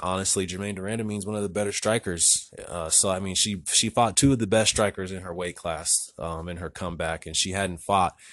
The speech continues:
since two thousand and sixteen. So I think she's just had a really, really tough road coming back. I think she needs this win, though, um, and I don't know if she gets it. I don't know if she gets it. And typically, even when she wins,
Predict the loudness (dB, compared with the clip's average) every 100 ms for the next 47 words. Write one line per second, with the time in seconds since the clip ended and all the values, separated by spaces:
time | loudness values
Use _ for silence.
0 | -10 -2 4 4 4 2 0 0 -2 0
1 | 2 2 -2 -4 -6 -8 -12 -16 -20 -8
2 | 0 2 4 0 0 2 2 2 0 0
3 | 0 0 0 0 0 -2 -2 -2 -2 -6
4 | -4 -4 -4 -6 -10 -8 -8 -6 -6 -10
5 | _ -20 -6 -4 -2 -4 -4 -2 0 0
6 | 0 0 -2 0 2 0 0 -4 _ -10
7 | -8 -6 -10 -12 -14 -18 -12 -8 -6 -4
8 | -2 0 0 -2 -4 -4 -4 -6 -8 -6
9 | -4 -4 -2 -2 -2 -2 -2 -4 -6 -4
10 | -4 -4 -4 -2 -2 -2 -2 0 0 0
11 | -2 -2 -2 -4